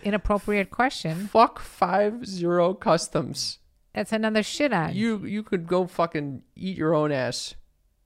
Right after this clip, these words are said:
Speaker 1: And then Jake R O,
Speaker 2: Jake Rashawn.
Speaker 1: since seven sixty-two says, "Why would you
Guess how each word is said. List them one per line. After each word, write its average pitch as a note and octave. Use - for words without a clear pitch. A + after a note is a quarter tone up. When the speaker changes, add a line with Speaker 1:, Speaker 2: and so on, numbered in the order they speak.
Speaker 1:
And F#3+
then G#3
Jake C4
R G#3
O, F#3
Speaker 2:
Jake C#3+
Rashawn. C#3
Speaker 1:
since E3
seven F3
sixty-two F3
says, E3
"Why B3+
would E4+
you A#3+